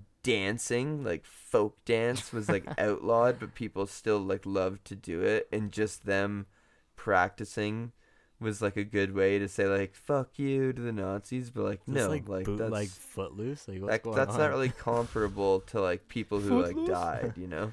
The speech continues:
Speaker 2: <laughs> Ja, Footloose.
Speaker 3: Footloose, we can dance.
Speaker 1: Yeah, like, that pissed me off. I don't know. I read that shit, and I was like, "Okay, I'm, I'm,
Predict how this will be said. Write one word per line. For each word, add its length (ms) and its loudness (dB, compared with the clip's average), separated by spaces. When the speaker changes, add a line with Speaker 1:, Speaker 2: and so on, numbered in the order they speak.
Speaker 2:
<laughs> 80 -16
Ja, 520 4
Footloose. 800 -2
Speaker 3:
Footloose, 720 6
we 120 2
can 200 0
dance. 540 2
Speaker 1:
Yeah, 260 6
like, 180 6
that 180 8
pissed 240 0
me 120 2
off. 260 6
I 80 8
don't 100 6
know. 80 6
I 100 10
read 220 8
that 260 10
shit, 280 8
and 80 0
I 80 6
was 160 2
like, 180 4
"Okay, 420 4
I'm, 200 2
I'm, 460 0